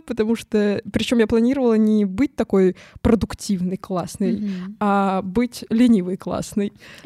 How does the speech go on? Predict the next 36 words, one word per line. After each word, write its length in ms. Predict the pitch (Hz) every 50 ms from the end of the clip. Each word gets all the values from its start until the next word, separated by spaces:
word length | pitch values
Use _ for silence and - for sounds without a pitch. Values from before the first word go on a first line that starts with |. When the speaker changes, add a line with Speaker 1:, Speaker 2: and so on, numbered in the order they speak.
| 277 277
Speaker 1:
То 60 | 233
есть 300 | 208 226 214 392 381 302
я 220 | - 349 233 233
Speaker 2:
<laughs> 0 |
Speaker 1:
запланировала 640 | 240 240 - - 226 214 214 214 208 208 208 208 202
несколько 520 | 208 202 196 196 - - 196 190 - 180
книжек, 480 | - - 226 233 277 330 330 320 269 -
причем 400 | - - 240 - - 226 220 214
не 100 | 208 202
таких, 360 | - 214 - - 214 202 -
чтобы 300 | - - 196 180 185 180
прям 360 | - - 175 170 175 175 175
сидеть, 600 | 175 - - 202 170 - 190 185 180 175 - - -
э, 200 | - - - -
не 180 | 214 208 220 214
какого-нибудь 380 | 214 208 233 214 196 196 190
Достоевского, 600 | 185 - - - 196 185 175 170 - - - 175 -
чтобы 360 | - - - - 196 214 185
страдать 640 | 175 - - - 208 196 180 208 233 233 - - -
и 320 | 190 185 185 185 180 180 - - - - - -
думать, 420 | 208 202 190 196 202 214 208 - -
э, 260 | 202 180 - - - - - - - - -
«Я 240 | - 233 226 220 214
поняла, 320 | 208 - 202 196 190 190 190
что 180 | - - 196
ты 100 | - -
классно 320 | - 196 196 - - 214 202
пишешь, 480 | - 262 294 - 262 220 - - -
э, 420 | 214 202 202 196 190 - - 202 208 214 - - - - -
но 340 | 233 240 240 240 254 285
<laughs> 800 | 294 302 294 - - - - - 330 285 - - - 269 - -
давай-ка 400 | 233 226 208 214 226 233 - 233
дальше, 380 | 208 208 208 214 208 - - 214
Федь». 280 | - 226 208 214 - - - - - - - 339 330 - -
Вот. 320 | 247 226 240 247 240 240 - - - - -
Э, 480 | 330 311 262 - - 233 240 233 226